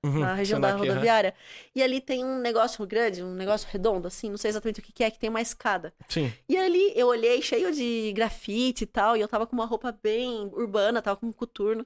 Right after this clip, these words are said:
Speaker 2: e o vestidinho de malha. Aí eu olhei pra aquilo e pensei, cara, vai ficar sensacional uma foto ali, né? Aí eu subi na escada e a gente fez as fotos e tal. E eu sempre fiz, eu, eu fazia crossfit, eu fazia corrida obstáculo, então eu gosto de me pendurar, de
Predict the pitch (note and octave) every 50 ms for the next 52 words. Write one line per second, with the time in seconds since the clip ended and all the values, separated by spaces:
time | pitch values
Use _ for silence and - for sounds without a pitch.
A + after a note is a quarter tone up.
0 | _ _ - G3 G3+ F#3+ G#3 - - G3+ G3+ G#3+ G#3+ G3+ G#3+ G3+ F#3 F3+ F#3 G#3
1 | A3+ A#3 - _ - - - - - - A3 G#3+ G#3 G#3+ B3 C4+ C#4 B3 B3 E4+
2 | C4+ - - F4 F4+ E4+ E4 E4 - F4 - - A4 G4 D4+ G3 - - - A3
3 | - B3+ - A#3+ - - F#4 G4 G#4 F#4 C#4 - - A#3 - A#3+ A3 G#3 G#3 G3
4 | F3+ F3 - _ - - - - G#3+ A#3 B3+ B3+ - F4+ A3 A#3 A#3+ B3 B3 A3+
5 | - - - G#3+ G3 F#3+ G3 A3 C4+ A#4+ - _ _ _ - - - _ _ -
6 | A#3 A#3+ C4 F4 G4 B4 A4+ _ - _ - C#3 - - G#3+ A3+ B3+ - - G#3+
7 | G3+ A3 A#3+ - - - - G3+ G#3 A#3 F#4+ - - B3 A#3+ A3 - - G3 G#3+
8 | B3+ G4 - _ _ _ _ _ - G#4 A#4 A4+ - G4 F4 F4+ F4 - - G#3+
9 | A3 G#3+ A3 - - - - - G#3+ - - - - G3 F#3+ G3 - C4+ G4+ -
10 | - - A3+ A3 G3+ G3 - G#3 - G3 G3 G3+ G3 - G#3 G#3 G#3+ G#3 A3+ -
11 | - G#3+ G#3 G#3 G#3 G#3 G#3 - G3 G3 - - G3+ G#3+ G#3 F#3+ F#3 F#3+ G#3 G3+
12 | - G3+ G3+ G3+ - - G3+ G#3 A3 G3+ G3 G3+ G3+ F#3+ F3 F3 F3+